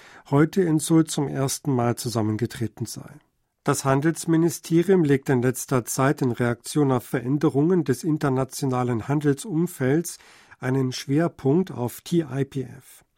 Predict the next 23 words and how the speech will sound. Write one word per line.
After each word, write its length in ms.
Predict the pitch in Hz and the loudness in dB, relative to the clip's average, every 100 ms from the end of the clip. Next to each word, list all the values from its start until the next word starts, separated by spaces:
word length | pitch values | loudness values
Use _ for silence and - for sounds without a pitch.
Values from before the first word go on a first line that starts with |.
| _ | _
Ein 140 | 131 127 | -6 -2
solches 480 | 139 139 147 - | -2 0 -2 -4
Rahmenwerk 720 | 120 127 147 143 143 151 147 - | 0 2 2 2 2 2 -2 -10
zielt 360 | - 147 151 | 0 0 2
auf 160 | 131 - | 0 -2
die 100 | 127 | -6
Ausweitung 760 | 104 143 - - 139 147 180 175 - - - | -2 -2 -2 -2 -2 2 0 0 -8 -20 -4
einer 180 | 139 151 | -2 0
für 140 | 170 | -2
beide 280 | 143 156 151 | 0 0 0
Seiten 320 | 139 143 147 | 0 0 0
vorteilhaften 800 | 139 156 151 139 123 - 127 107 | 0 0 0 -2 -4 -4 -4 0
Wirtschaftskooperation 1300 | 131 - 151 147 - - 156 156 147 143 - 147 143 | 0 0 -2 -2 -6 -2 -2 0 -2 -4 0 0 0
ab 280 | 123 139 - - _ _ | -4 -6 -8 -20 _ _
und 180 | 170 180 | 0 4
umfasst 540 | 170 147 - 143 - | 2 2 -2 -4 -4
auch 220 | 143 139 143 | -6 -6 -2
neue 340 | 135 135 - | 0 0 -2
Handelsthemen, 800 | 123 131 120 - - 139 131 117 - _ - | -2 0 -2 -8 -4 0 2 0 -8 _ -10
darunter 300 | 113 110 117 | -8 -4 -4
Lieferketten, 760 | 123 156 151 143 147 139 143 | -4 -4 -4 -2 -4 -2 -2
grüne 400 | 127 143 156 143 | -2 2 2 2
Energie, 480 | 127 135 120 139 135 | -4 -4 -2 -2 -2